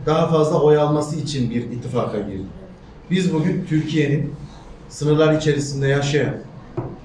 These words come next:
Kürdüyle, Sünnisiyle, Alevisiyle bütün kardeşlerimizin yarınını, geleceğini garantiye almak için, daha da ilerisiyle Orta Doğu'da barışı sağlamak için,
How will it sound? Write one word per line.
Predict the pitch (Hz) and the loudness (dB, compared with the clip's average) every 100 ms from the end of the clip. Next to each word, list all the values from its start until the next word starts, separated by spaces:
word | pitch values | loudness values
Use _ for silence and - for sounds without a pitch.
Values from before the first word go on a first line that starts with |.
| - - - - - 240 - - - - - | -20 -20 -20 -20 -18 -18 -18 -18 -20 -20 -8
Kürdüyle, | 147 143 143 143 139 | 0 2 2 2 2
Sünnisiyle, | 131 131 131 127 135 131 131 127 - - - - - - | 0 -4 -6 -6 -6 -2 0 -2 -4 -14 -20 -20 -18 -4
Alevisiyle | 127 135 127 131 127 127 127 - - - - - - 139 | 0 0 0 -4 -2 0 -2 -4 -12 -16 -20 -20 -14 -10
bütün | 131 170 - | -2 0 2
kardeşlerimizin | 147 139 139 143 139 135 123 147 170 - - - - - - 110 | 2 2 2 2 2 2 -2 -2 -2 -4 -12 -18 -18 -18 -12 0
yarınını, | 139 147 143 131 117 117 127 | 4 4 4 2 0 -2 2
geleceğini | 143 143 143 131 120 | 2 4 2 2 2
garantiye | 127 127 127 139 131 | 0 0 0 0 2
almak | 127 143 - | 2 0 -4
için, | - 123 - - - - | -8 -10 -12 -14 -14 -2
daha | 143 175 180 | 2 4 4
da | |
ilerisiyle | 160 151 147 151 156 139 | 6 6 4 2 2 2
Orta | 135 151 151 156 | 4 4 4 6
Doğu'da | 151 151 147 | 6 6 4
barışı | 143 139 - | 2 0 -2
sağlamak | 151 139 147 156 - | 0 2 4 2 0
için, | - - | -4 -8